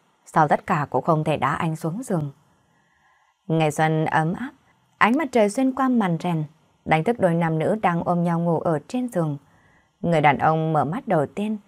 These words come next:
thật lâu mới nhận ra rằng đây không phải là phòng ngủ của mình. Khó hiểu tại sao bản thân có thể ngủ say đến vậy. Nhưng thực tế không cho phép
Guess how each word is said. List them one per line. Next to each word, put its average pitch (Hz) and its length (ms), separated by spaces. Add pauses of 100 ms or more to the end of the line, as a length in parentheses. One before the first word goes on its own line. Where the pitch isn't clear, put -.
(280)
thật 170 180
lâu 156 160
mới 160 160
nhận 226 200
ra 165 160
rằng 151 320
đây 165 180
không 170 220
phải 175 140
là 160 120
phòng 156 240
ngủ 160 120
của 160 260
mình. 156 200 (560)
Khó - 220
hiểu 196 200
tại 147 180
sao 165 200
bản 156 200
thân 160 300
có - 120
thể 175 180
ngủ 147 220
say 165 260
đến 170 280
vậy. 156 200 (640)
Nhưng 165 320
thực 143 160
tế 151 120
không 165 220
cho 160 160
phép 226 220